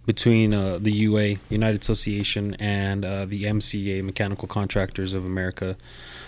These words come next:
Um, we're hosting a conference in Vegas, and the U A had asked,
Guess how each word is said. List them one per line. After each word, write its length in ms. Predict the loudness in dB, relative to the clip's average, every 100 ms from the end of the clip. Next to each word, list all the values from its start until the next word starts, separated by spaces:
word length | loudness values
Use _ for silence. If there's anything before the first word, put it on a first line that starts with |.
| -12 0
Um, 680 | 4 4 4 0 -4 -10 -16 -20 -8
we're 200 | 0 2
hosting 600 | 4 4 4 2 0 0 -4 -10 -20 -20 -16 -12
a 80 |
conference 520 | -2 0 0 0 -2 -2
in 100 | 0
Vegas, 520 | 0 0 -2 -4 -4
and 400 | -4 -2 -2 -2
the 80 | 2
U 280 | 4 6
A 120 | 6 2
had 180 | 0
asked, 500 | -2 -2 -2 -2 -6